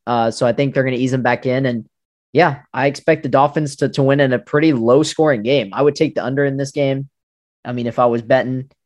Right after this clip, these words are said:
but I don't, obviously. So I'm gonna say that the Dolphins win this game. Let's go twenty-two to eighteen. We'll go weird score right here. Next game, we have the Houston Texans going on the road to play the Indianapolis Colts. Indiana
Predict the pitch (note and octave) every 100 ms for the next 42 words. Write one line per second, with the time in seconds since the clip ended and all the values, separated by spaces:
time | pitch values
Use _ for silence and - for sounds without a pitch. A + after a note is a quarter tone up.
0 | _ _ B2+ A#2 A2+ C#3 C3+ C3+ C3+ C3
1 | B2 - B2 B2 A#2 G#2 D3 F3 F3+ D#3
2 | C#3+ C3 A#2 C#3+ D#3+ F3+ C#3 D3 D3 C#3+
3 | - B2+ A#2+ A#2 _ D3 D3+ - D3+ C3
4 | B2 - _ _ _ _ - F#3 A#3+ A#3
5 | - F#3 F3+ E3+ - _ _ - E3 D#3
6 | D#3 D3 A2+ A#2 D3 D3 A#2 B2 A2+ -
7 | G2+ F2+ F#2 G#2+ B2+ _ _ _ _ _
8 | _ _ _ _ _ _ D3 F3+ - F#3+
9 | F3 E3+ D3 C#3+ C#3 - _ _ _ _
10 | _ - G3+ G#3 F#3+ F3+ E3+ D3+ D#3+ D#3+
11 | D3 C#3+ C#3+ C#3 B2+ C#3 C3+ C3 B2 -
12 | C#3+ C3+ - G#3 F#3+ F3 F3+ D#3+